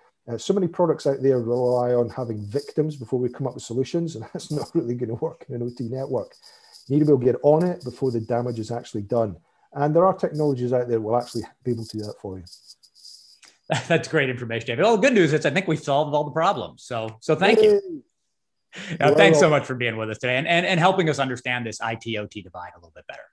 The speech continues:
Speaker 1: You're very welcome.
Speaker 2: All right, everybody. That was David Masson, Director of Enterprise Security at Darktrace.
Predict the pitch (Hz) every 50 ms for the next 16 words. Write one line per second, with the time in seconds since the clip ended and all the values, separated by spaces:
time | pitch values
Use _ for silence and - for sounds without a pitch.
0 | _ _ _ _ _ _ _ _ _ _ _ _ - 98 107 123 131 131 127 123
1 | 123 - 113 87 82 - _ _ _ _ _ _ _ _ _ _ _ _ _ -
2 | 104 123 135 139 139 139 139 139 135 127 123 120 113 120 110 117 117 117 117 117
3 | 104 117 120 127 131 123 127 131 127 110 98 95 123 117 123 127 117 123 123 120
4 | 117 110 107 110 113 120 117 - - 107 98 92 101 110 113 110 - 123 110 107
5 | 104 110 117 117 113 - 117 110 110 104 - 120 101 - 120 117 117 117 117 110
6 | 110 107 110 104 123 127 131 131 127 - - 131 127 131 127 131 127